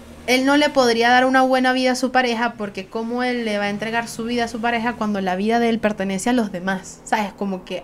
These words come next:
al mundo en sí, a ser bueno y a ser generoso. No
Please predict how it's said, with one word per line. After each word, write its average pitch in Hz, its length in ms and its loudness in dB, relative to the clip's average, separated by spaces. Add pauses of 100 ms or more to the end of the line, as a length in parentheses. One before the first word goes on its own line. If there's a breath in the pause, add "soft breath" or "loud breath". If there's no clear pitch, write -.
(160)
al 175 200 -8
mundo 196 280 -4
en 220 120 -2
sí, 226 260 -4 (220)
a 175 100 -8
ser 185 220 -2
bueno 226 340 -2
y 180 80 -4
a 175 140 -6
ser 170 160 -10
generoso. 196 500 -6
No 185 420 -8